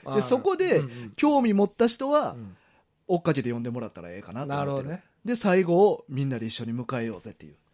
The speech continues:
Speaker 2: なるほど。
Speaker 1: うん。
Speaker 2: あー、
Speaker 1: うん。
Speaker 2: そういう、なんか新しいな。
Speaker 1: そうそう、ちょっと新しい試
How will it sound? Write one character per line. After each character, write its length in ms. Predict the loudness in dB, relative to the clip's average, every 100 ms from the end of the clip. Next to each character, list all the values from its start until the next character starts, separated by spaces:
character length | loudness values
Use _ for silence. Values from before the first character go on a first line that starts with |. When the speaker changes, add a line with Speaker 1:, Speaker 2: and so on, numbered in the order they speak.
| -6
Speaker 2:
な 140 | -6
る 80 | -4
ほ 80 | -8
ど。 60 |
Speaker 1:
う 20 | -10
ん。 80 | -10
Speaker 2:
あ 240 | -10 -14 _ -18
ー、 40 | -16 -16 -18 -18 -18 -18
Speaker 1:
う 20 |
ん。 40 | -16
Speaker 2:
そ 240 | -12 -10
う 60 | -8
い 300 | -10 -12 -16
う、 40 | _ _ _
な 100 | -18
ん 40 | -14
か 120 | -10
新 220 | -8 -8
し 100 | -10 -16
い 20 |
な。 160 | -16 -6
Speaker 1:
そ 180 | 0 0
う 40 |
そ 100 | 0
う、 40 | -4
ち 80 | -4
ょ 20 |
っ 40 |
と 160 | -4 -8 -6
新 200 | -6 -6
し 20 |
い 200 | -8
試 100 | -10